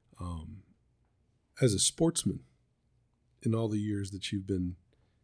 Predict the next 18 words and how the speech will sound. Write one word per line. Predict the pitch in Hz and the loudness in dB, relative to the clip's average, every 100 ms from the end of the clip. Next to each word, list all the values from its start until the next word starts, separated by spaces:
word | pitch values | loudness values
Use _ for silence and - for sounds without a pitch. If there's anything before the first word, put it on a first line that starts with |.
| _ | _
doing | 117 107 | 4 6
that, | 117 131 | 6 4
which | 107 | 4
is | 110 | 4
actually, | 120 131 | 4 6
you've | 139 | 8
been | |
a | 123 | 8
sportsman | - 143 - 113 | 10 10 10 4
longer | 113 110 | 2 2
than | 104 104 | 2 0
you've | 98 | 2
been | 101 | 0
a | |
film | 90 120 120 | 2 2 2
pro-, | 120 117 - | 0 -6 -12
film | - - 123 113 - - | 0 4 4 4 0 -6
or | 87 | -6